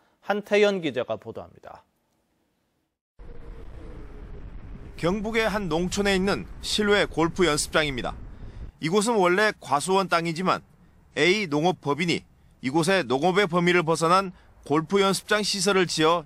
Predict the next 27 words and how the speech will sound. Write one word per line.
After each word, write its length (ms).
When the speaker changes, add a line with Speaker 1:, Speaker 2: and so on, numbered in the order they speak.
Speaker 2:
영업을 400
하고 220
있는 160
겁니다. 340
이 160
법인은 440
농지로 520
구입하면서 760
수백만 580
원의 280
세금 400
혜택도 400
받았습니다. 560
해당 300
농업법인은 600
골프장 520
설립 260
당시 380
모호한 460
법 240
규정 260
때문에 420
위법 340
사실인 480
줄 140
몰랐다고 600
해명합니다. 600